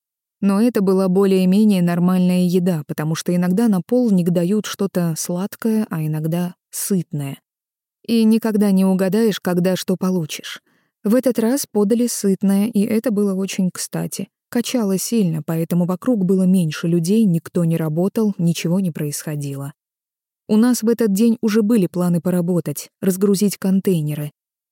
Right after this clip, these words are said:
Я к девяти утра была готова выходить, но поняла, что никакого движения нет, и легла обратно в кровать. К вечеру мне стало лучше.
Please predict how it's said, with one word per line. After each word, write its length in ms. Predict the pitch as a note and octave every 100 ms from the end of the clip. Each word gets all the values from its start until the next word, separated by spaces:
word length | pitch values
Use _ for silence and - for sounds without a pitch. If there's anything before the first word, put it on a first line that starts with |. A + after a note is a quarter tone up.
| _ _
Я 240 | G#3 A3+
к 80 | G3
девяти 360 | G3 G3+ F#3+ G#3
утра 300 | G3+ G3 F#3
была 220 | F#3+ F#3+
готова 380 | F#3 F#3 F3+ F3+
выходить, 500 | F#3+ G#3 G#3 C4+ -
но 240 | G3+ G#3
поняла, 380 | G#3+ G#3 G#3 G3+
что 160 | - G#3
никакого 440 | G3+ G3+ G#3+ G3
движения 560 | F#3+ G3+ F#3+ G3 G3 G3
нет, 300 | A3 C4 A3
и 100 | A#3+
легла 420 | A3+ G3 G#3 G#3+
обратно 440 | F#3+ G3 G3 F#3+
в 80 | -
кровать. 540 | G3 F#3+ F#3 D3 - - _ _ _
К 80 | -
вечеру 400 | G#3 A3 - E3+
мне 220 | E3 F3+
стало 320 | E3 - D#3+ D#3+
лучше. 460 | D#3+ D#3 - G#3